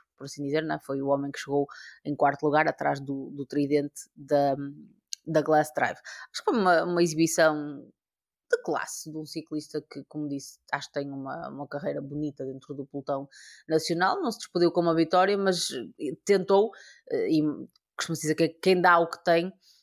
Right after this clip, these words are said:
eh, a mais não é obrigado, não é? Portanto, acho que, acho que foi, acabou por ser uma etapa bem animada e não esperaram todos, não foram todos em, <laughs> em procissão até à última subida, e isso também, acho que também para nós, enquanto espectadores,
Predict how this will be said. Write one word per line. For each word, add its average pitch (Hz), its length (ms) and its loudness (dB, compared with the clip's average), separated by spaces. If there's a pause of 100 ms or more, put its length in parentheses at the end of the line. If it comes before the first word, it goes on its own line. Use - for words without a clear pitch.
(320)
eh, 65 160 -6 (120)
a 170 100 2
mais 170 240 4
não 175 120 0
é 175 60 8
obrigado, 175 420 4
não 139 80 -8
é? 151 220 -12
Portanto, 147 340 -8
acho - 260 -6
que, 143 560 -2 (160)
acho 156 260 0
que - 80 -8
foi, 151 480 4 (520)
acabou 185 200 2
por - 80 -6
ser 190 100 2
uma 185 100 4
etapa 170 380 2 (280)
bem 185 600 2
animada 175 500 2
e 196 40 -2
não 175 100 -2
esperaram 160 420 0
todos, - 460 -6
não 156 100 -4
foram 160 240 -2
todos 147 280 0
em, 147 420 0
<laughs> - 240 -10
em 160 100 0
procissão 160 500 0
até 151 220 0
à 202 60 4
última 156 380 -4
subida, 170 440 -6
e 147 120 -6
isso - 180 -12
também, 143 420 -2 (440)
acho - 140 -8
que - 60 -20
também 151 220 -2
para 156 140 2
nós, 151 240 4
enquanto 147 400 -2
espectadores, 147 640 -2